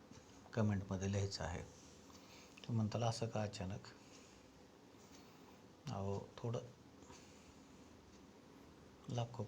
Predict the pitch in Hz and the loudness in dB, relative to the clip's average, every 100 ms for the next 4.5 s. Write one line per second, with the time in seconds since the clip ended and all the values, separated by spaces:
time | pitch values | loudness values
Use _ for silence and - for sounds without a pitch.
0 | - 117 107 104 110 110 104 98 - 101 | 6 6 6 6 8 8 6 4 2 2
1 | - 107 107 110 107 104 104 107 104 101 | 4 4 6 6 6 6 4 2 4 4
2 | 98 - - - - - - - - - | 2 -4 -14 -16 -16 -16 -16 -16 -18 -18
3 | - - - - - - - - 98 98 | -18 -18 -18 -16 -18 -16 -12 0 4 4
4 | 98 107 - 101 | 4 4 4 4